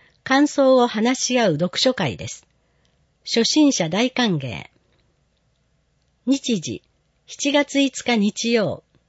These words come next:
十四時から十六時。場所、中央図書館四階多目的室。対象、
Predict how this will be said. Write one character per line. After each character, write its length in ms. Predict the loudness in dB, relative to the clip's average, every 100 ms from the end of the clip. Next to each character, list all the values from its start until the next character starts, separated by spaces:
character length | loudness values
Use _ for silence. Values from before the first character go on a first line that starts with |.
| -6
十 260 | 0 2
四 140 | 2 0
時 120 | -4
か 120 | -6
ら 140 | -6 -4
十 260 | 0 0
六 240 | 0 -2 -8
時。 220 | -8 -12 _ _ _ _ _ _ _ _
場 140 | -4 -2
所、 260 | 0 -2 -4 _ _ -4
中 260 | 0 4
央 180 | 6 6
図 140 | 4 0
書 140 | 0
館 260 | 0 -2 0
四 200 | -2 -2
階 360 | -2 -4 -4 -6
多 100 | 0
目 220 | 0 0
的 320 | -4 -4 -4
室。 340 | -6 -10 -14 -16 _ _ _ _ _ _ _ _ _
対 220 | -2 0 0
象、 420 | -2 0 -2